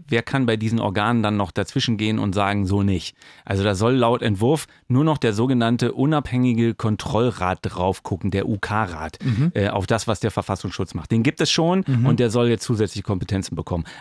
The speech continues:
Speaker 1: Andere Kontrollorgane, die es auch gibt, die werden dagegen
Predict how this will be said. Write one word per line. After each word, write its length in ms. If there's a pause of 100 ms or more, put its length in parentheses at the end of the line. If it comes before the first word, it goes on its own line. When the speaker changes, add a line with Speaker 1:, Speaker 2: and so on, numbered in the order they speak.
Speaker 1:
Andere 380
Kontrollorgane, 840
die 120
es 100
auch 240
gibt, 180
die 100
werden 220
dagegen 380